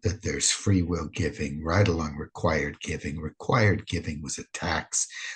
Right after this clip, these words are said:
We are not taxing in the church, the body of Christ.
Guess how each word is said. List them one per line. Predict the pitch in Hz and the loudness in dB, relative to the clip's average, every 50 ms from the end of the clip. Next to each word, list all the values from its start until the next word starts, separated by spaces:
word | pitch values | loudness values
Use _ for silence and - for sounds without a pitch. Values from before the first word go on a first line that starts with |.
| - - - | -6 0 2
We | 139 131 92 | 2 4 4
are | 71 71 | 2 0
not | 71 71 76 76 82 87 85 80 - - - | 0 -2 0 0 2 2 2 2 0 -4 -6
taxing | - - - 76 - - - - - - 76 73 - | -4 -2 -2 -2 -2 -4 -6 -6 -4 -4 -4 -4 -6
in | 69 65 67 | -8 -8 -10
the | - - - | -10 -4 0
church, | - - - - 73 67 - - - | 0 0 0 0 -2 -2 0 -2 -2
the | - - | -2 -4
body | - - 71 71 73 78 73 65 | -6 -4 -4 -2 -4 -4 -8 -10
of | - - - - | -10 -14 -12 -8
Christ. | - - 76 73 73 - - - - - - | -4 -4 -4 -4 -4 -4 -4 -6 -6 -6 -8